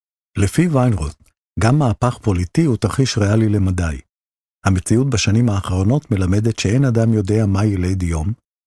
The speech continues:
והספינה הפוליטית עלולה להתהפך בקצב מסחרר,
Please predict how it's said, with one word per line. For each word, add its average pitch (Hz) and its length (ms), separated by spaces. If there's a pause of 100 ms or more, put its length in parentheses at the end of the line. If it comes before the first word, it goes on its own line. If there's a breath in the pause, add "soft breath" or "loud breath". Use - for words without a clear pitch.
(240)
והספינה 85 560
הפוליטית 104 640 (300 soft breath)
עלולה 104 280
להתהפך 123 760
בקצב 104 360
מסחרר, 113 640